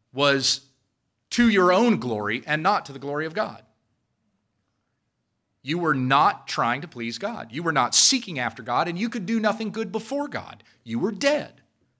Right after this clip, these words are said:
This, again, is the, is the dead, dirty deeds we were trying to do to God, and, and none of it is good enough. Filthy rags, as it is explained in Isaiah sixty-four six. You were dead in the trespasses and sins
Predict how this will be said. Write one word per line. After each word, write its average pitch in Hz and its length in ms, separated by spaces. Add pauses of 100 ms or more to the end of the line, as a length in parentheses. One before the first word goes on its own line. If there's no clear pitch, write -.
(300)
This, 127 180
again, 185 320
is 117 160
the, 120 220 (260)
is 135 180
the 113 220 (380)
dead, 165 440 (280)
dirty 156 360
deeds 147 640
we 165 140
were 180 100
trying 185 300
to 196 80
do 185 160
to 214 80
God, 214 340
and, 214 100
and 196 320
none 226 200
of 254 100
it 269 100
is 294 140
good 339 140
enough. - 460 (400)
Filthy 285 480
rags, 254 560
as 139 200
it 156 100
is 139 160
explained 160 540
in 135 80
Isaiah 139 340
sixty-four 120 540
six. - 480 (1700)
You 139 140
were 123 120
dead 185 420
in 208 60
the 160 100
trespasses 226 680
and 131 120
sins 214 460